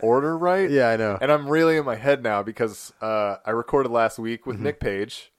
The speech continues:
Speaker 1: and I got the title of his short story wrong half a dozen times. And I'm
Speaker 2: <laughs>
Speaker 1: really, really upset about it.
Speaker 2: That's, that's, but hey, you know, this whole live thing, it's unforgiving.
Speaker 1: Okay, let's,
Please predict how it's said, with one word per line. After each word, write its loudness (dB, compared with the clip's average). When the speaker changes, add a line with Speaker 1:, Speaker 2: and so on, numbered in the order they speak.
Speaker 1:
and -2
I 2
got 2
the -4
title 2
of 0
his -8
short -2
story 0
wrong -6
half 2
a -6
dozen -8
times. -16
And 6
I'm 4
Speaker 2:
<laughs> -
Speaker 1:
really, 2
really 2
upset 0
about 4
it. 4
Speaker 2:
That's, 0
that's, 0
but -6
hey, 0
you -4
know, 0
this -8
whole -6
live 0
thing, -8
it's -4
unforgiving. -4
Speaker 1:
Okay, -4
let's, -4